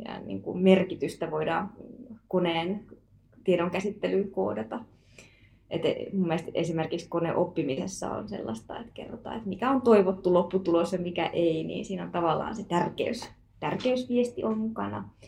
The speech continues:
Mut sitten tunteet, niin kun jos haluttaisiin ihan semmoiset samanlaiset tunteet kuin ihmisellä, niin se on paljon monimutkaisempi prosessi, jos se on muutakin kuin se tärkeyden käsittely. Et,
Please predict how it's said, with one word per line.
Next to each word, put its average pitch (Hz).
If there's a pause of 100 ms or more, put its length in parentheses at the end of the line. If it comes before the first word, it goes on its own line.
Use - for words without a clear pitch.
(840)
Mut 185
sitten 185
tunteet, 190
niin 160
kun 160
jos 156
haluttaisiin 170
ihan 175
semmoiset 160
samanlaiset 170
tunteet 175
kuin -
ihmisellä, 170
niin 180
se 170
on 156
paljon 165
monimutkaisempi 170
prosessi, -
jos 190
se 180
on 165
muutakin 180
kuin 208
se 220 (120)
tärkeyden 175
käsittely. 190 (920)
Et, 185